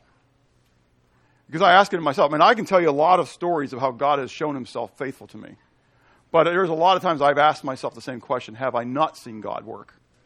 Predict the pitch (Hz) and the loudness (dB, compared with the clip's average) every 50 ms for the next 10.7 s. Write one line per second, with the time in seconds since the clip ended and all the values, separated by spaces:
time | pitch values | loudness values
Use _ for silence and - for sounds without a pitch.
0 | _ _ _ _ _ _ _ _ _ _ _ _ _ _ _ _ _ _ _ - | _ _ _ _ _ _ _ _ _ _ _ _ _ _ _ _ _ _ _ -10
1 | 147 131 139 127 127 123 123 123 - _ _ - _ _ _ _ _ _ _ _ | -6 -4 0 2 2 0 0 -2 -10 _ _ -20 _ _ _ _ _ _ _ _
2 | _ _ _ _ _ _ - 143 147 170 180 175 156 139 - 135 127 117 110 - | _ _ _ _ _ _ -12 -6 -4 -2 -2 -2 -2 -4 -6 -10 -12 -12 -14 -12
3 | 120 127 131 185 180 160 143 135 131 131 120 - - 120 110 120 127 123 117 120 | -10 -6 -6 -6 -6 -6 -6 -6 -6 -6 -8 -8 -8 -8 -6 -2 -2 0 0 0
4 | 123 123 120 117 110 104 139 _ _ _ _ _ _ - 185 190 202 214 196 185 | 0 -2 -2 -2 -4 -6 -14 _ _ _ _ _ _ -6 -2 4 4 4 4 4
5 | 190 156 143 156 151 170 170 147 - 147 131 123 127 160 156 - 151 135 120 123 | 0 -4 -2 -2 -2 -2 -2 -2 -4 -8 -8 -4 0 0 0 0 -2 -8 -8 -6
6 | 120 120 117 110 95 - _ _ _ _ _ - - 104 104 - - _ _ _ | -2 -2 0 -2 -2 -4 _ _ _ _ _ -18 -16 -14 -14 -16 -18 _ _ _
7 | _ _ _ _ _ _ _ _ _ _ _ _ _ _ _ _ _ _ _ _ | _ _ _ _ _ _ _ _ _ _ _ _ _ _ _ _ _ _ _ _
8 | _ _ _ _ _ _ _ 135 185 208 202 208 214 202 - - 190 202 202 214 | _ _ _ _ _ _ _ -6 -6 -4 -4 -4 -6 -8 -6 -4 -2 -2 0 -2
9 | 214 190 190 - - - 175 127 - 143 156 165 170 185 190 185 175 - 147 135 | -2 -6 -6 -8 -8 -12 -12 -10 -8 -6 -2 -2 0 0 0 -2 -2 -6 -8 -8
10 | 131 127 - - - 175 131 113 120 - - _ _ | -8 -8 -10 -6 -2 0 0 0 0 -4 -8 _ _